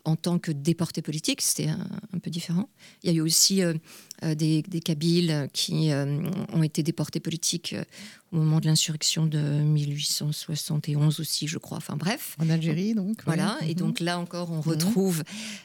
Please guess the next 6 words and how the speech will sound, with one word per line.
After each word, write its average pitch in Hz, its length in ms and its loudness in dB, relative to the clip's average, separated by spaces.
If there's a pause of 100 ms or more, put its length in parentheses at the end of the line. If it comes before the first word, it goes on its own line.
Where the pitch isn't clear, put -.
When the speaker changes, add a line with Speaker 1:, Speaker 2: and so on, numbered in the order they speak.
Speaker 1:
euh, 143 380 0 (100)
énormément, 175 840 4
euh, 143 120 -2 (500)
euh, 131 320 0
de, 135 300 -2
de, 120 260 -4